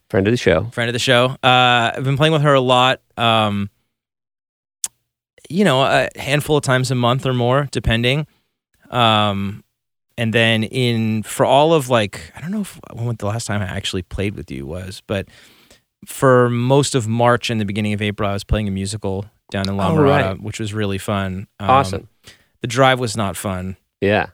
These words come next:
Speaker 2: Um, but the show was great, and it was, it was a really great band and, and just a new show. It's really super, super great experience. Um, and then, yeah, I've just been,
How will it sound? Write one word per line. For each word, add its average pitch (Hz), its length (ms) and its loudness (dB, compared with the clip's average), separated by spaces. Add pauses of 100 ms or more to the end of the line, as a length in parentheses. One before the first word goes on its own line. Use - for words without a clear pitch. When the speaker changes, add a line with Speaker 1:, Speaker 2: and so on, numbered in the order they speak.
Speaker 2:
Um, 95 460 -4
but 110 260 -2
the - 60 -6
show 117 240 0
was 107 140 -4
great, 98 280 -2
and 90 80 -10
it 98 60 -8
was, 98 120 -8
it 101 140 -8
was 101 140 -6
a - 20 -10
really 98 320 -6 (180)
great 107 280 -2
band 95 400 -4
and, 92 320 -8
and 92 240 -12
just - 180 -12
a 90 220 -8
new 104 320 -2
show. 98 400 -4 (160)
It's - 80 -20
really 110 260 -6
super, 120 400 -4
super 131 320 -4
great 101 200 0
experience. 92 600 -10
Um, 98 380 -6 (1040)
and 151 120 4
then, 160 100 4
yeah, 190 200 6
I've 160 100 2
just 147 200 -8
been, 160 240 2